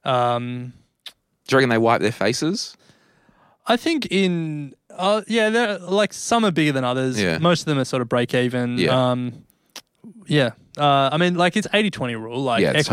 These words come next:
Speaker 2: totally.
Speaker 1: Mates and Get Started Investing are still the biggest shows.
Speaker 2: Mm.
Speaker 1: Um,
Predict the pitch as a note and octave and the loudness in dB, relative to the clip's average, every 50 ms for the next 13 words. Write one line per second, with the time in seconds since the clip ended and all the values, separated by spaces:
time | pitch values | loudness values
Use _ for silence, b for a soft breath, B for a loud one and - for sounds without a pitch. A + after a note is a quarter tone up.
0 | D#3 - - C3+ C3 B2 A2 - - C3 C3 B2 B2+ B2 A2+ - - C3+ B2 A#2+ | 4 4 4 2 2 0 -2 -6 -8 -8 -6 -4 -4 -6 -6 -6 -4 -4 -2 -2
1 | A#2+ A#2+ A#2+ A#2 A#2 A#2 A2 - - A#2+ A2+ A2+ A2 - - A#2+ A2+ A2+ A2+ B2 | -2 -4 -6 -6 -6 -6 -6 -6 -8 -8 -8 -8 -8 -6 -4 -4 -4 -4 -6 -8
2 | A#2 A#2 A2+ A#2 A2 - - - A#2 A#2 A#2+ D3 - - - F3 E2 - D2 B | -8 -6 -6 -6 -8 -8 -8 -8 -8 -8 -10 -10 -6 -4 -2 0 0 -2 -4 B
3 | B B B - C3 C3 C3 B2+ B2+ B2+ B2+ | B B B -2 0 2 2 2 0 -2 -6